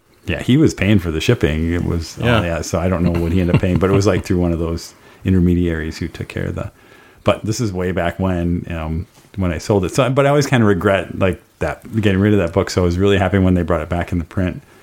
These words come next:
Speaker 1: But I think I'm still ahead of the game, 'cause I think the original cost plus the sixty dollars that I, that I bought it for still wasn't as much as I, that guy in Japan paid for the original copy I bought. So,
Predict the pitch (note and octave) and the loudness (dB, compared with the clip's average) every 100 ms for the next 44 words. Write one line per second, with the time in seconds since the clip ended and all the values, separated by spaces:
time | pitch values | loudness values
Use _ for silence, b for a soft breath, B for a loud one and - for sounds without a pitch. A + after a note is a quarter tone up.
0 | B F#2+ A2 A2 B2 A2+ - G#2 F#2+ G2+ | B 0 2 2 2 2 2 2 2 2
1 | A2+ C3 C#3 C3 - F#2+ F#2+ A2 F2+ - | 2 2 2 0 -2 0 2 2 0 0
2 | F2 G2 G#2+ G#2+ - A2 G#2+ - - - | 2 4 4 2 2 2 2 -2 -4 0
3 | G2 - - F#2+ F#2 A2 - G#2 F#2+ F#2+ | 0 0 -2 0 2 0 0 2 2 2
4 | F#2+ F#2 F2+ - _ _ - - G2 G2+ | 2 2 0 -6 _ _ -20 -12 -2 0
5 | F#2 F2 F2+ F2 G2+ F#2 F2+ B B B | 0 0 0 0 2 2 2 B B B
6 | B - A2 G2 F#2+ F2+ F2+ E2+ F2+ E2+ | B -2 0 2 2 2 0 2 0 0
7 | F2 E2 E2 E2 - E2 E2+ D#2+ - F2 | -4 -4 -2 -4 -2 -2 -2 -4 -4 -4
8 | D2+ F2+ F2 - E2+ F2 F2 G#2+ G2+ F#2+ | -2 -4 -4 -2 0 0 0 -2 2 2
9 | G2 F2 - - E2+ E2+ E2 - A#3+ F#2 | 2 -2 -4 -8 -6 -6 -6 -4 -2 -2